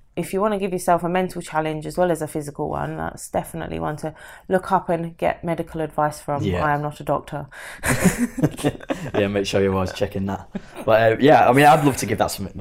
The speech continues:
Speaker 2: give that a go, to be honest with you. So I might have to pick your brains on exactly what I need to do, 'cause I
Speaker 1: Yeah.
Speaker 2: think that'd be great to just detox the body. And I
Speaker 1: Yeah.
Speaker 2: think, yeah, that discipline, I think it'd be great to,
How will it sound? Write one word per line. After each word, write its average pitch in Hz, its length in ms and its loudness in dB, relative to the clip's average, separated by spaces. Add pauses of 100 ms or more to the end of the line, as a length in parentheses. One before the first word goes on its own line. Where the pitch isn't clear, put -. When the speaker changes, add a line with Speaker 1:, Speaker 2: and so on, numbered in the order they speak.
Speaker 2:
give 104 140 0
that 85 120 0
a - 20 -6
go, 104 160 0
to 123 100 -2
be 98 60 -6
honest 90 180 -8
with 73 100 -6
you. 85 80 -6 (580)
So - 140 -10
I - 20 -6
might 107 120 2
have - 120 -4
to - 80 -16
pick - 180 -8
your 101 80 -6
brains 101 320 0
on 95 280 -2
exactly 101 400 -2
what 87 80 0
I 95 40 -4
need 95 180 -4
to - 100 -12
do, 98 160 -4
'cause 95 160 -4
I 90 60 0
Speaker 1:
Yeah. 85 60 -4
Speaker 2:
think 98 160 -6
that'd 90 140 -4
be 95 80 -4
great 95 320 0
to 92 260 -2 (280)
just - 200 2
detox 120 380 4
the 117 60 -2
body. 98 360 4 (140)
And 95 380 -2 (300)
I - 60 -2
Speaker 1:
Yeah. - 80 4
Speaker 2:
think, 101 160 2
yeah, 135 180 8
that - 220 -2
discipline, 123 420 0
I 95 40 -4
think 95 200 -8
it'd 95 100 -4
be 95 60 -6
great 104 340 0
to, 95 320 -2